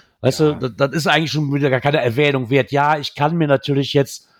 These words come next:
Speaker 1: zehn
Speaker 2: Ja,
Speaker 1: Caches holen und die an irgendeinem Tag loggen, wo ich Bock hab. Klar
Speaker 2: Ja.
Speaker 1: geht das, aber sind wir wieder bei dem Thema, interessiert keinen Schwein, wenn ihr eure Statistik versauen wollt, macht es bitte. Und da kann dann Groundspeak auch nichts mehr für, weil da, wo du bescheißen kannst,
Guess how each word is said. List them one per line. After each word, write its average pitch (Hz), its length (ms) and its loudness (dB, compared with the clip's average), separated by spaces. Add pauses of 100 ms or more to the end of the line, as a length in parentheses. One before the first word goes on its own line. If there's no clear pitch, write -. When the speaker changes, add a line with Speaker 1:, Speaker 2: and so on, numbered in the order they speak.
(440)
Speaker 1:
zehn 156 260 0
Speaker 2:
Ja, 123 80 -6
Speaker 1:
Caches 147 320 0
holen 160 300 0
und 147 180 -4
die 156 100 2
an 143 80 2
irgendeinem 165 420 0
Tag 151 200 0
loggen, 147 320 0
wo 143 140 0
ich 120 160 -6
Bock 151 240 0
hab. 156 260 0 (380)
Klar 151 300 0
Speaker 2:
Ja. 143 40 -8
Speaker 1:
geht 151 280 -4
das, 175 460 0
aber 139 540 0
sind 135 140 -2
wir 165 60 2
wieder 139 120 2
bei 131 80 2
dem 127 120 -6
Thema, 151 360 0
interessiert 127 500 -2
keinen 135 260 0
Schwein, 147 360 -2
wenn 131 80 -2
ihr 120 40 0
eure 123 140 0
Statistik 127 480 -6
versauen 107 380 0
wollt, 117 180 2 (460)
macht 117 220 0
es 107 140 0
bitte. - 300 -4 (300)
Und 120 160 0
da 131 80 4
kann 160 180 2
dann 147 160 0
Groundspeak 139 420 -2
auch 143 140 2
nichts 170 200 -2
mehr 170 100 4
für, 170 240 0
weil 127 100 2
da, 139 180 2
wo 139 60 -4
du 131 80 -2
bescheißen 127 640 -2
kannst, 170 540 -2